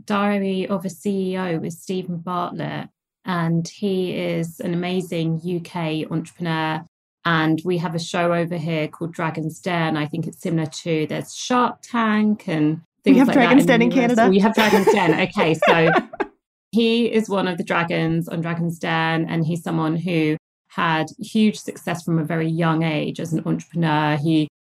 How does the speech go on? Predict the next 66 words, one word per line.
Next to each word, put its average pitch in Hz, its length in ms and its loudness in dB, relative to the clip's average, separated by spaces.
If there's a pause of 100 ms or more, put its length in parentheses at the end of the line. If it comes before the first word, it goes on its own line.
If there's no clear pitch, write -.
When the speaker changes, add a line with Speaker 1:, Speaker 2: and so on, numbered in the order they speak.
(140)
Speaker 1:
grew 190 160 4
up 165 240 2
from 165 120 0
a 170 60 2
very 170 240 2
disadvantaged 165 760 -2
background, 170 520 -2
and 165 100 -2
he's 165 240 -2
just 175 260 -6
a 170 80 -2
real 202 340 2
inspiration. 160 880 -4
So 170 160 -8
he 196 220 -2
has 208 200 -2
a 196 60 -6
really 160 260 -4
fabulous 151 560 -8
podcast, - 540 -12
which - 160 -14
is 165 140 -12
always - 280 -12
good. - 340 -10 (140)
Speaker 2:
Oh, 240 100 -2
really 226 240 2
cool. 240 120 0
I'll 180 80 2
have 202 80 -2
to 220 60 -4
check 220 200 0
that 208 120 4
out. 196 80 4
We'll, 180 120 4
we'll 185 80 0
link 202 180 2
to 220 100 0
it - 60 0
in 160 60 0
the 185 60 0
show 175 180 -2
notes - 360 -6 (260)
for 175 80 -2
anyone 165 260 0
who 175 60 0
Speaker 1:
Yeah. 165 60 -2
Speaker 2:
wants 156 180 -2
to 165 80 -4
listen. 156 240 -2
I, 151 100 0 (300)
I 190 120 -14
love 131 220 -10
Dragon's 135 400 -4
Den. 143 340 -4 (380)
I 220 100 2
like 311 280 2
the 262 80 2
tone 226 320 2
of 254 80 6
Speaker 1:
I 285 60 4
Speaker 2:
it - 40 0
more 214 160 4
than 220 140 4
Speaker 1:
do. 220 60 4
Speaker 2:
Shark 180 240 0
Tank. 262 340 -4